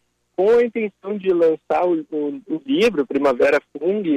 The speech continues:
é, uma das estratégias que a gente tomou pra divulgação,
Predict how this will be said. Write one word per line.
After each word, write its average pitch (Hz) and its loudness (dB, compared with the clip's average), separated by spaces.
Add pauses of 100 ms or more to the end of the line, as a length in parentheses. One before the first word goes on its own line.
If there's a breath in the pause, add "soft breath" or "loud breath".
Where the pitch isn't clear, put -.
(120)
é, 139 2
uma 175 0
das 190 2
estratégias 175 -2
que 151 0
a - -4
gente 135 -4 (640)
tomou 143 4
pra 165 2
divulgação, 139 2